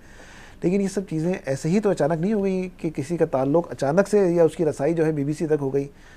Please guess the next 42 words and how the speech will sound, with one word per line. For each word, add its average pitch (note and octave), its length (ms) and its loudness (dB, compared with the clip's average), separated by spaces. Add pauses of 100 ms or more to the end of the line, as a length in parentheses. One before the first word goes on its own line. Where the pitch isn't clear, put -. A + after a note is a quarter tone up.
(200)
वो G3 60 -4
कुछ G#3 160 -2
लोग G3+ 300 8
थे A3 220 6
कि, G#3+ 120 4
जो G3 120 2
कि G3+ 120 2
बीच F3 260 -2
में F#3 100 0
आए F3 160 6
थे, F3+ 80 2
जिनकी F3 200 2
कहानी D3+ 300 0
सब D#3 160 2
जानते D3 360 2
हैं D#3+ 80 4
कि D#3+ 80 0
जिन्होंने D3 240 -2
मुलाकात C#3 480 0
उसके - 180 -8
बच्ची C3+ 320 -4
के D3 60 2
वालिद C3+ 260 -2
से D#3+ 120 -2
भी D3 140 0
की E3 180 -2 (380)
और D#3+ 60 4
उसके E3+ 200 2
बाद E3+ 220 8
से F#3+ 80 4
वो F3 80 4
कहानी D#3 440 0 (380)
लिखना D#3+ 320 0
और D#3+ 160 6
वो D#3 100 2
डायरी C3+ 300 4
जो C#3+ 100 2
है C3 80 4
वो C#3+ 80 6
छपना B2 260 -6
शुरू A2+ 220 -6
हुई। G#2+ 180 -4